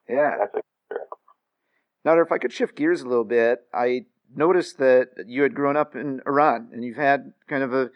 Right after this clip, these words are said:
Speaker 1: I'm always interested to hear where people come from when they've had international experiences like that. I know you studied some in London,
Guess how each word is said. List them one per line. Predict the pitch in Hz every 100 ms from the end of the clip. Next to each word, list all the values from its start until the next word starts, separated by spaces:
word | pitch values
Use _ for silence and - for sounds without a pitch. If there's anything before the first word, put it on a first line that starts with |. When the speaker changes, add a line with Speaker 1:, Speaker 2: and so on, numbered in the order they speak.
| _
Speaker 1:
I'm | - 139
always | 151 143
interested | 151 151 156
to | 139
hear | 120 151 143
where | 131 131
people | - - 147
come | 139 147 147
from | 143
when | 123
they've | 117
had | 123 135 123
international | 127 127 127 131 - 123
experiences | - - 143 151 131 110
like | 113 107
that. | 110 113
I | 117
know | 120
you | 117
studied | - 131 123 117
some | 131 127
in | 120
London, | 123 131 123 113